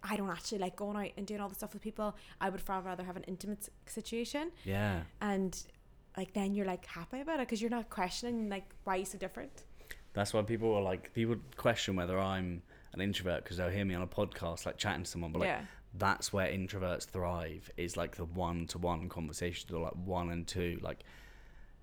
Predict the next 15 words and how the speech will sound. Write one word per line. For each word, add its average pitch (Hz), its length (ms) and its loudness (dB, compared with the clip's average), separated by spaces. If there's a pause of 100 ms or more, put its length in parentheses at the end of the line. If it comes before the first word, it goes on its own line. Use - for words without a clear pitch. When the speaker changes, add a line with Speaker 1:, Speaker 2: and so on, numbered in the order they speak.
(120)
Speaker 2:
just - 220 -4
'cause 92 180 -2
I 85 40 0
get 87 220 2
to - 100 -6
connect - 500 -2
with 87 120 -2
someone. 90 280 -4
Like, 92 180 -2
I 98 80 8
love, 104 360 6
I 92 100 6
love 107 340 6
connection. 104 680 0
Speaker 1:
Yeah. 202 280 0